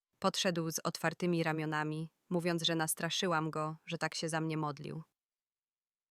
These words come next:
Próbował mnie objąć, ale ja, z tą odrobiną siły, która mi została po cięciu kości,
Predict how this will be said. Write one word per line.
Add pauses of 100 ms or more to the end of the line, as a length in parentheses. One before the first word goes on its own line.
(380)
Próbował
mnie
objąć,
ale
ja, (120)
z
tą
odrobiną
siły,
która
mi
została
po
cięciu
kości,